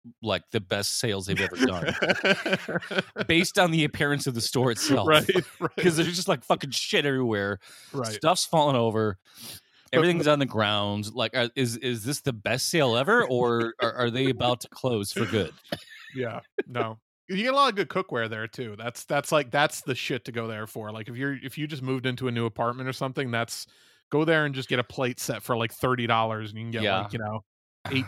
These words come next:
Speaker 2: eight sets of
Speaker 1: <sighs> I
Speaker 2: fucking
Speaker 1: should start
Speaker 2: dishes
Speaker 1: doing that
Speaker 2: and
Speaker 1: shit, 'cause, like, the, like, the way I fucking burn through pans, like, uh, like, you get, like, carbonization on your pans. You get, like, a layer of, like, you just
Speaker 2: What, do you
Speaker 1: can't
Speaker 2: not use the
Speaker 1: fucking s-
Speaker 2: right tools for the nonstick, or what do you
Speaker 1: Uh,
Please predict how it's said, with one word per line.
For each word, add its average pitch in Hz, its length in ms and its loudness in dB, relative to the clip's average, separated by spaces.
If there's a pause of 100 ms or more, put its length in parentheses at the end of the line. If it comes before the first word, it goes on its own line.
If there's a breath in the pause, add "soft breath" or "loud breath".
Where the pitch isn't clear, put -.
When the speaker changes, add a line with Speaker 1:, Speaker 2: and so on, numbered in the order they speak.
Speaker 2:
eight 135 220 -2
sets - 340 2
of 127 100 -2
Speaker 1:
<sighs> - 20 -8
I - 20 -2
Speaker 2:
fucking 123 240 2
Speaker 1:
should 120 100 -6
start 165 200 0
Speaker 2:
dishes 120 140 0
Speaker 1:
doing 117 140 0
that 87 80 -6
Speaker 2:
and 85 120 -4
Speaker 1:
shit, - 300 -10
'cause, 110 220 -8
like, 131 220 -2
the, 139 180 -6 (300 soft breath)
like, 143 100 -6
the 156 100 0
way 190 220 0
I 165 40 2
fucking 139 340 0
burn 120 240 2
through 107 200 -4
pans, 107 460 -2
like, 87 400 -8 (180)
uh, 107 40 -8 (180)
like, 98 220 -4 (880)
you 120 80 -12
get, 156 120 -2
like, 147 120 -2
carbonization 127 720 0
on 135 100 0
your 135 100 -4
pans. 131 560 -2
You 123 60 -10
get, 117 120 -6
like, 113 120 -8
a 98 60 -4
layer 104 400 -2
of, 98 280 -6 (400 soft breath)
like, 107 140 -10
you 113 60 -6
just 117 140 -4
Speaker 2:
What, 127 40 -4
do 123 80 -4
you 143 60 2
Speaker 1:
can't 135 100 0
Speaker 2:
not 123 100 0
use 123 100 0
the - 60 -6
Speaker 1:
fucking 117 120 2
s- 117 60 4
Speaker 2:
right 113 60 -6
tools 127 360 -4
for 131 100 -4
the 117 100 -2
nonstick, 127 600 -4
or 117 100 -4
what 120 80 -2
do 117 80 0
you 113 220 -2 (120)
Speaker 1:
Uh, 226 400 -2